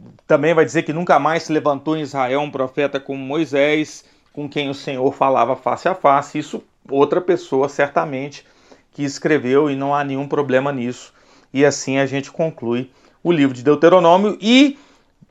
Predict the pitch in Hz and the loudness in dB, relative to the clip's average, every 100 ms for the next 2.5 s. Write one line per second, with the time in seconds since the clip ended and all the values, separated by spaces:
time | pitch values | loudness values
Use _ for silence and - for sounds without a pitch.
0 | _ 165 170 170 156 180 165 160 156 139 | _ 4 6 4 4 2 0 -4 -6 -2
1 | 160 151 139 147 143 139 143 139 143 123 | -4 -4 0 0 2 -2 -8 -8 -10 -6
2 | 160 156 170 220 | -6 2 2 2